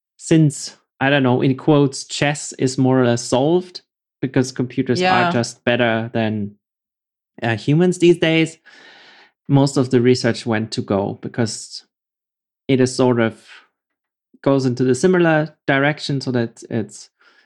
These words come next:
Speaker 1: there's no chance involved. It's like, there's a complete information game. You always know what's ha-, on the board, but it's just more complex.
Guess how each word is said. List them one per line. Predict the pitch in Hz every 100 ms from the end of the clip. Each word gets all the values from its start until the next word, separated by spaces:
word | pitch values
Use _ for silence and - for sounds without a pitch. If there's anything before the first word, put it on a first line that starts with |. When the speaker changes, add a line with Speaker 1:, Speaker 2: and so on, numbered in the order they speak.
| _
Speaker 1:
there's | 131 127 127
no | 123
chance | 120 - 131 147 -
involved. | 139 123 123 127 -
It's | - -
like, | 107 104 - _ _ -
there's | 110
a | 120
complete | - 156 131 127
information | 120 113 123 135 143 147
game. | 131 127
You | 123
always | 117 120 117 120
know | 123 113
what's | 113 110 -
ha-, | 123 -
on | 117
the | 107
board, | 117 175 180 - _ _ - - - - _ _ _ _ _ _ _
but | 135
it's | 139 127
just | - 127 -
more | 120 107
complex. | 113 104 98 90 - -